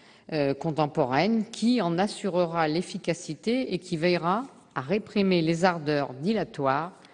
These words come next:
d'États membres récalcitrants. Nous les connaissons, ils ont été cités ce soir par les orateurs qui m'ont précédé. Et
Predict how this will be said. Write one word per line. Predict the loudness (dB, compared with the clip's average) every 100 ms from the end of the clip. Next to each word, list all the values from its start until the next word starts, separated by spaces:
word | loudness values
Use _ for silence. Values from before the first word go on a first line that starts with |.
| -20 -20 -20 -12
d'États | 2 2 4 0
membres | 0 -2 -4 -6 -8 -12 -4
récalcitrants. | 0 2 2 2 -2 -6 -6 -8 -8 -8 -12 -20 -20 _ _ 2
Nous | 4
les | 4 2
connaissons, | -2 -4 -6 -8 -8 -6 -6
ils | -8 -6
ont | -6
été | -4 -6 -4 -8
cités | -6 -12 -4 -2 -2
ce | -4 -8
soir | -6 0 0 0
par | -2 -2
les | 0 0
orateurs | -2 -2 -2 0
qui | 0
m'ont | 0 0
précédé. | 2 2 2 -6 -10 -10 -14 -20 -20 -20 -20 2
Et | 4 4 -2 -20